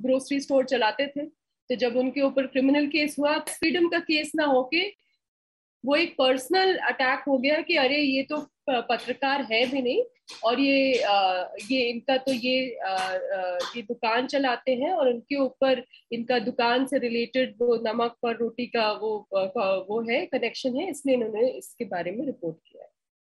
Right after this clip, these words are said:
ये, अ, इसको extend करते हुए जहां तक जैसे मेरी बात है, मेरे ऊपर इस वक्त तीन cases हैं, अ, तीनों criminal cases हैं। अ, मैंने दो हज़ार सोलह में एक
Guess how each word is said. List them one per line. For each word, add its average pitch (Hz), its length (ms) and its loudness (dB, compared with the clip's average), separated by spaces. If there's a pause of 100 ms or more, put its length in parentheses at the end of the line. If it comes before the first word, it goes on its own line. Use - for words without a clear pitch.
(600)
ये, 349 520 2
अ, 240 320 0
इसको 302 280 -2
extend 359 440 -2
करते 349 240 -2
हुए 381 300 -2
जहां 302 300 -2
तक 370 200 0 (280)
जैसे 294 260 -2
मेरी 269 520 0
बात 240 320 0
है, 240 60 0
मेरे 269 240 0
ऊपर 370 260 -4
इस 359 200 -6
वक्त 370 200 -6
तीन 349 320 2
cases 269 640 -4
हैं, 370 180 0 (180)
अ, 226 220 0
तीनों 302 360 -2
criminal 294 440 0
cases 269 380 -4
हैं। 381 180 -4 (200)
अ, 220 380 -2 (680)
मैंने 302 220 4
दो 302 200 2
हज़ार 311 380 2
सोलह 294 360 0
में 302 280 0
एक - 100 -16